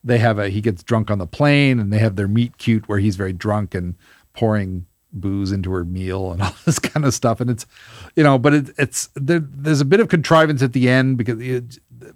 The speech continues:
because my big problem with a lot of these, uh, romantic comedies is that it's all about that race to the altar. And, uh, and, and the film gets a little caught up in that at the end when it should be just about becoming a couple and having a relationship. Um,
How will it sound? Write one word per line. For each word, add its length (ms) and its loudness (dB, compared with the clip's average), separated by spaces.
because 280 2
my 280 0
big 220 2
problem 220 4
with 100 0
a 40 2
lot 140 4
of 60 0
these, 260 2
uh, 160 4
romantic 380 2
comedies 420 2
is 140 0
that 160 0
it's 120 0
all 120 6
about 160 2
that 200 -2
race 280 0
to 120 -2
the 160 -8
altar. 440 -4
And, 260 0
uh, 180 -2
and, 220 -4
and 260 -8
the 80 -4
film 280 2
gets 160 0
a 40 4
little 220 2
caught 260 2
up 160 0
in 120 2
that 220 4
at 120 0
the 160 0
end 300 -4
when 140 0
it 100 -2
should 140 0
be 80 2
just 160 -4
about 200 -2
becoming 360 -4
a 100 -6
couple 380 -4
and 320 -8
having 240 -4
a 60 -4
relationship. 640 -4
Um, 480 2